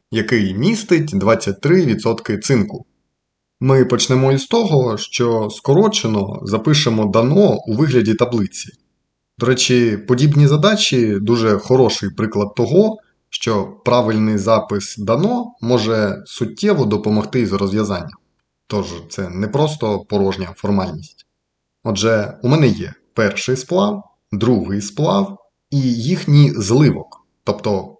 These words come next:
перший плюс другий сплав. Мова йде про їхню масу і відсотковий вміст цинку, тож, е, я виділю для цих даних дві колонки. Нам відомо,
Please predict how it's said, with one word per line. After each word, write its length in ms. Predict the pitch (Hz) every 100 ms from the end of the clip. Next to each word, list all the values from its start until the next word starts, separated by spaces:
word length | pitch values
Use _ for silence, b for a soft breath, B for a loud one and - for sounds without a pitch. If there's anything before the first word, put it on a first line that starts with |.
| -
перший 480 | 98 92 - 202 214
плюс 460 | 107 117 151 151 -
другий 340 | 101 98 104
сплав. 420 | - 95 69 - _ _ _ _ _ _ _ _ -
Мова 580 | 123 139 120 110 - -
йде 500 | 110 110 117 98 92
про 140 | 101 107
їхню 340 | 110 107 110
масу 720 | 107 127 113 - - 92 90 _ -
і 300 | 110 101 95
відсотковий 600 | 101 - 104 117 104 104
вміст 300 | 110 104 -
цинку, 560 | 240 240 233 180 - b b b _ -
тож, 360 | 110 95 95
е, 280 | 101 98 92
я 140 | 98 123
виділю 480 | 139 110 104 95 92 -
для 260 | 95 101 92
цих 260 | - 101
даних 520 | 110 185 151 139 - _ -
дві 180 | 104 127
колонки. 400 | 104 80 73 - _ _ _ _ _ -
Нам 320 | 185 220 156
відомо, 760 | 123 113 110 107 107 131 180